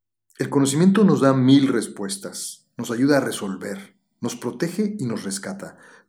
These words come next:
pero solamente lo hace cuando lo ponemos en práctica. Mira, si tú no has vivido algo, seguramente que alguien más sí. Y es más sensato aprender de los tropiezos que otros tuvieron que vivir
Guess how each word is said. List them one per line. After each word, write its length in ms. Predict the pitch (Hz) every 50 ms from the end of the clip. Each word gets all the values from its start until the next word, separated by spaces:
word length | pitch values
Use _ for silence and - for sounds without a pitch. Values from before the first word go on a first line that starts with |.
| _
pero 180 | - 123 123 117
solamente 680 | 113 - - 175 196 202 196 165 156 151 151 143 - 131
lo 140 | 117 113
hace 220 | 113 113 - 123 104
cuando 300 | - 107 104 101 101 101
lo 120 | 104 101
ponemos 420 | 98 101 104 113 120 117 101 - -
en 140 | 98 98
práctica. 600 | 98 92 90 - - - 95 - - - - _ _ _ _ _ _ _ _ _ _ _ _ _ _ _ _ _ _ _ _ _ _
Mira, 400 | 110 117 117 107 - - - - _ _ _ _ _ _ _ _
si 160 | - - 139
tú 100 | 135 196
no 80 | 196 202
has 60 | 180
vivido 320 | - 156 156 143 131 120 110
algo, 360 | 107 101 95 98 - - - - _ _ _ _ _ _ _
seguramente 680 | - - 131 135 165 175 165 160 160 156 - 147 -
que 100 | - 135
alguien 260 | 123 120 117 113 107
más 180 | 101 98 98 -
sí. 280 | - - - - - _ _ _ _ _ _ _ _ _ _ _ _ _
Y 140 | 120 127 185
es 120 | 196 190
más 200 | 190 196 185 -
sensato 380 | 180 165 143 - 139 135 135 139
aprender 300 | 123 131 117 110 120 120
de 80 | 123
los 200 | 117 110 107 -
tropiezos 520 | - 113 101 98 104 120 117 123 123 117 -
que 100 | - 120
otros 220 | 104 98 - -
tuvieron 600 | - 110 101 104 104 98 101 101 98 98 - _ _ _ _ _
que 140 | _ - 127
vivir 460 | 120 120 123 151 - - - - -